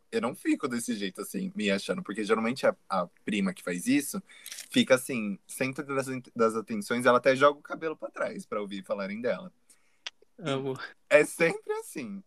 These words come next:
Speaker 1: E aí ela fica,
Speaker 2: Sim.
Speaker 1: tipo, "Ai, que não sei o quê." Aí ela começa a falar da situação. "Ai, porque eu fiz tal concurso.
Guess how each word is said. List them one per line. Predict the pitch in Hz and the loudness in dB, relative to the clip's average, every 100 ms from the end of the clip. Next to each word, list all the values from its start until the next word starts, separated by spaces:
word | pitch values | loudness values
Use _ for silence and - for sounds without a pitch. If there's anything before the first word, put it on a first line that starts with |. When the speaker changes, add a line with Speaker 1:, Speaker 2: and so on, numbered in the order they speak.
| _ - | _ 0
Speaker 1:
E | 127 | 0
aí | 131 | 2
ela | 131 135 | 2 2
fica, | 135 135 - | 0 -8 -6
Speaker 2:
Sim. | 156 | -6
Speaker 1:
tipo, | 151 151 131 - | -6 -8 -10 -4
"Ai, | 269 285 233 | -2 -2 -6
que | - | -8
não | 262 | -12
sei | 254 277 | -8 -8
o | 277 - | -10 -8
quê." | 294 247 254 _ _ - - _ - | -8 -8 -16 _ _ -20 -20 _ -2
Aí | 131 131 | 2 4
ela | 131 | 2
começa | 139 123 120 | -2 -10 -8
a | 127 | -6
falar | 147 135 | -4 -4
da | 95 98 | -8 -12
situação. | - 110 - 98 - | -10 -10 -8 -12 -8
"Ai, | 135 143 | -10 -10
porque | 107 - - _ | -16 -16 -16 _
eu | 110 101 101 123 95 90 _ _ _ _ _ _ | -8 -4 -4 -4 -6 -10 _ _ _ _ _ _
fiz | - 110 104 - | -6 -6 -6 -4
tal | - 98 | 0 0
concurso. | - 123 - 101 95 92 - 92 | -2 -12 -4 -4 -4 -6 -8 -8